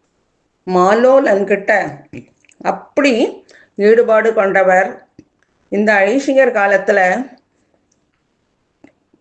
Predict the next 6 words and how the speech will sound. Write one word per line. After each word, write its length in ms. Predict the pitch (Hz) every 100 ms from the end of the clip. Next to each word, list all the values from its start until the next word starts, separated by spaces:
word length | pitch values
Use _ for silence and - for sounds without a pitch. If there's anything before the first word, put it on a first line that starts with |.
| _ _ _ _ -
அழிசிங்கர் 580 | 208 233 247 240 233 202
கிட்ட 220 | 196 202
வந்துட்டு 580 | 190 202 254 285 - 262 262 277 - - _ _ _ _ _ _ _ _ -
மந்திராட்சதை 880 | 185 208 214 247 247 247 285 269 262 254 - - _ _ _ _ _ _ _
பெற்றிருக்காம 840 | 220 - 208 208 262 247 - 262 285 285 - - - - _ -
போனவ, 360 | 214 220 208